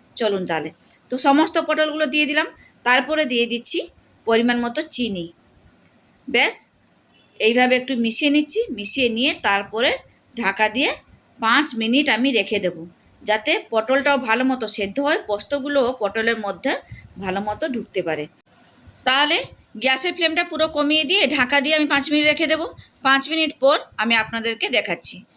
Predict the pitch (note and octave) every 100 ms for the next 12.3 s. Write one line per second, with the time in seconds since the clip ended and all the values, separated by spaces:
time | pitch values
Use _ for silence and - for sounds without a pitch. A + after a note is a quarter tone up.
0 | _ _ _ - A#3+ B3+ G4 - - C4+
1 | B3+ D#4 D4+ C#4+ B3 C4+ C4+ D4+ G3 A#3
2 | B3+ A3 A3+ C4 C4 C4 C4 D4 - -
3 | _ G#3+ C4+ C4+ A#3+ A#3+ B3+ B3+ A#3+ B3
4 | B3+ A#3+ C4 C4 B3+ D4 - - - -
5 | G3+ A#3 A#3+ C#4+ C#4+ D4 C4 F3+ - -
6 | - - A3+ A#3+ C4 C4 C4 D4 D#4 E4
7 | C#4+ A3 G#3 A3 F#3+ E3+ F3 E3+ A3 B3
8 | C#4+ A3 A3 B3 C#4 C#4 C#4 B3+ B3 G#3+
9 | B3 B3 B3 C4 - G#3 F#3+ E3+ - -
10 | - F#3+ G#3 B3 B3+ C#4+ D4 A#3 G3+ A#3
11 | - B3 B3+ A3+ A3+ A#3+ D4 - A3 A3
12 | G3+ F#3